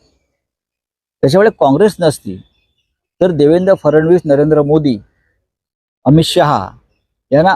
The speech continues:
अजूनही ब्रिटिशांची चाकरी करावी लागली असती. हे सत्य त्यांनी स्वीकारलं पाहिजे. काँग्रेस नसती, तर या देशाला आधुनिक नेतृत्व मिळालं नसतं. हा देश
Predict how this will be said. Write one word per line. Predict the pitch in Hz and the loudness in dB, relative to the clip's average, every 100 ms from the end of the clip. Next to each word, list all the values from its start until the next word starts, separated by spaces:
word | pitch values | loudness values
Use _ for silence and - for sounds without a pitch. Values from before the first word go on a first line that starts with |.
| - | 0
अजूनही | 135 156 170 151 175 220 - 123 | -2 0 0 2 2 0 -2 -8
ब्रिटिशांची | 120 127 160 165 160 143 202 - | -6 -2 -2 0 -2 -2 -8 -6
चाकरी | 139 113 160 | -4 -2 -4
करावी | 156 127 123 107 | 0 0 2 -2
लागली | 87 90 | -6 -12
असती. | 87 - - _ _ _ _ _ _ _ _ _ _ _ _ _ _ _ _ | -14 -18 -20 _ _ _ _ _ _ _ _ _ _ _ _ _ _ _ _
हे | 170 196 - | 0 0 -2
सत्य | - 180 175 | -6 -4 -4
त्यांनी | 143 147 147 | -2 -2 -2
स्वीकारलं | - 104 98 92 | -6 -6 -6 -8
पाहिजे. | - 85 85 85 _ _ _ _ _ _ _ _ _ - | -12 -16 -18 -20 _ _ _ _ _ _ _ _ _ -2
काँग्रेस | 147 175 196 165 | 0 0 -2 -2
नसती, | 156 - 190 | -4 -4 -6
तर | 175 | 0
या | 180 175 | 2 2
देशाला | 139 139 - 165 165 190 202 - _ _ - _ - | 0 -2 0 0 0 -2 -2 -6 _ _ -20 _ -4
आधुनिक | 131 165 214 - | 0 0 0 -2
नेतृत्व | 151 156 185 202 | -4 -2 -2 0
मिळालं | 185 139 123 113 | 2 2 0 -4
नसतं. | 98 - - _ _ _ _ _ _ _ _ _ _ _ _ - | -12 -18 -20 _ _ _ _ _ _ _ _ _ _ _ _ -6
हा | 147 160 | -2 0
देश | 170 202 - | 0 0 -2